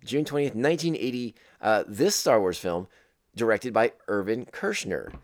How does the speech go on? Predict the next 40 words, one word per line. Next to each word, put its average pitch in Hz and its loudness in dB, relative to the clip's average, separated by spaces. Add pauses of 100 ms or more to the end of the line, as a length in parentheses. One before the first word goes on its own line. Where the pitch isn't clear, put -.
(160)
not 110 0
George 87 -2
Lucas, 80 -10
all 82 -2
right? 110 0
So 123 -2
Irvin 117 0
Kershner 131 -2
comes 107 -6
aboard, 85 -2 (420)
and, 90 -4
and 87 -4 (100)
he, 123 -6 (100)
he, 123 -6
again, 107 2
he 107 -4
helms 113 -2
what 92 -2
I 117 2
consider 95 -8
to 87 -12
be 87 -8
the 85 -4
best 85 -2
Star 95 2
Wars 85 0
film 76 -6 (580)
of 101 0
them 85 -2
all. 78 -2 (260)
So 90 2 (500)
that's 98 -6
inter-, 87 -8
important 104 -4
to 101 -6
pay 98 -2
attention 90 -6
to. - -10
Irvin 139 2
Kershner, 139 -2